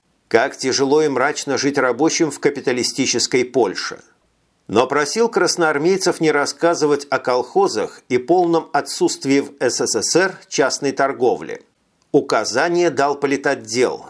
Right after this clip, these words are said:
мол, не надо отталкивать от себя мелкобуржуазный элемент. Ох, какое это было время! Каждый боец шёл у местных за профессора, и его жадно слушали все. Рабочие,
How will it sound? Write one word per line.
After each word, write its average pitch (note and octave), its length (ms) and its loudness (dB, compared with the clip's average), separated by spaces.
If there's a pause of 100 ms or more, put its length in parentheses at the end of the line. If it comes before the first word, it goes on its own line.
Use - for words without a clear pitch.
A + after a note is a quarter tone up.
(120)
мол, A#2 300 0
не D3 140 2
надо C#3 320 2
отталкивать A#2+ 640 -2
от A#2 140 -2
себя D3 500 0
мелкобуржуазный A2+ 1160 0
элемент. A2 560 -2 (640)
Ох, D#3 840 2
какое E3+ 720 2
это C#3+ 260 0
было B2 420 2
время! A2 640 0 (600)
Каждый B2+ 420 0
боец B2+ 580 0
шёл C#3+ 300 0
у C3+ 60 2
местных C3+ 440 -2
за C3 120 2
профессора, B2 880 -2 (180)
и A#2 100 0
его A2 320 2
жадно C#3 380 0
слушали C3+ 500 -2
все. - 380 -2 (480)
Рабочие, B2 840 0